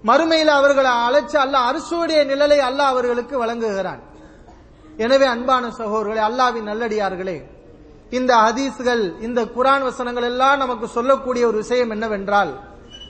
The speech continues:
நாம் அல்லாஹ்வுக்காக நோன்பு வச்சிருக்கோம், தர்மம் செய்யறோம், எவ்வளவு நல்லறங்களை செய்யறோம், அதையெல்லாம் சைத்தான் ஒரு கெட்ட எண்ணத்தை ஏற்படுத்தி அதுல பெருமை எதிர்பார்த்து, அதுல நம்ம புகழ்ச்சி எதிர்பார்த்து,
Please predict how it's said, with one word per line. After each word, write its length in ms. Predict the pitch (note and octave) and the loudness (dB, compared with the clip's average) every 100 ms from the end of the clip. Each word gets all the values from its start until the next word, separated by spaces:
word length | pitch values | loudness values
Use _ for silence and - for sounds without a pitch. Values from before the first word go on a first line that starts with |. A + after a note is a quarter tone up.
| - | -6
நாம் 200 | A#3 B3 | 0 4
அல்லாஹ்வுக்காக 560 | B3 C4 C4 A#3+ B3 A#3 | 4 4 2 4 2 2
நோன்பு 320 | A3+ A#3+ A3 | -2 -2 -2
வச்சிருக்கோம், 400 | G#3 G3+ F#3+ G#3 | -2 -6 -4 -2
தர்மம் 300 | G3 A#3 B3 A#3 | -2 -2 -4 -2
செய்யறோம், 280 | A3 A3 | 0 0
எவ்வளவு 320 | G#3 A3+ C4 C4 | 0 4 4 4
நல்லறங்களை 520 | A#3 C4+ C4 A#3 A3+ | 2 0 0 -2 -4
செய்யறோம், 380 | G#3 G#3 G#3+ F#3 - - - - - - | -4 -2 -2 -4 -8 -18 -20 -18 -20 -4
அதையெல்லாம் 640 | G#3+ B3 C4 C#4 D4 D4+ | 2 4 4 4 4 4
சைத்தான் 440 | D4 C4 C#4+ D4+ C#4 | 2 0 2 2 4
ஒரு 140 | B3 | 0
கெட்ட 300 | A3+ A#3 - | -2 0 4
எண்ணத்தை 360 | C#4 C4 C4 B3 | 4 2 -2 0
ஏற்படுத்தி 580 | A#3+ B3 A3+ B3+ A#3 G3 | 0 -2 -4 -4 -6 -2
அதுல 360 | G#3 B3 D4 | -2 0 0
பெருமை 360 | D4 C#4 D#4 D#4 | 2 -2 0 0
எதிர்பார்த்து, 680 | C4+ C4 B3 A#3 - A3+ D3+ - - - | 0 0 0 -2 -2 -6 -6 -12 -20 -10
அதுல 360 | G#3+ B3+ E4+ E4 | 0 0 4 2
நம்ம 220 | D#4 C4+ | 2 0
புகழ்ச்சி 500 | - C4+ E4 D4 D4+ | -4 0 0 0 0
எதிர்பார்த்து, 760 | C4 B3+ C4 C4 A#3 A3 A3 | 0 0 0 0 0 -4 -8